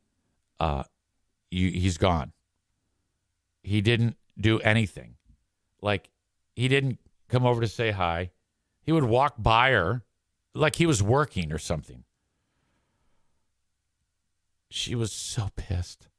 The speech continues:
She stormed out of there. She fucking walked out. I was like, "Ashley, I'm so sorry." She goes, "I don't know what the fuck is going on here." I go, "I don't know." I talked to him later. I go, "Dude, what the fuck?" And he goes, "I know,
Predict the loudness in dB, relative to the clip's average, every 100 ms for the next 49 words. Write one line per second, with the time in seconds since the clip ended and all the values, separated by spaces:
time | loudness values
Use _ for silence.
0 | _ -20 -14 -10 -10 -2 0 0 -2 -8
1 | -8 -10 -16 -20 -20 _ _ _ _ _
2 | _ _ _ _ -18 -10 -10 -6 -6 -6
3 | -6 -8 -10 -8 -8 -12 -12 -14 -14 -18
4 | -20 -18 -14 -14 -16 -20 -20 _ _ _
5 | _ -20 -14 -8 -2 -2 -2 -10 -8 -6
6 | -6 -4 0 2 2 -2 -4 -10 -20 _
7 | -18 -18 -20 -18 -20 -20 -20 _ _ _
8 | _ _ _ _ -20 _ _ _ _ _
9 | _ _ -10 -4 -4 -4 -4 -6 -8 -14
10 | -12 -8 -8 -10 -10 -8 -6 -8 -12 -4
11 | -2 -2 -6 -14 -16 _ _ _ _ _
12 | _ _ _ _ _ _ _ _ 0 0
13 | 2 2 2 4 4 4 4 4 2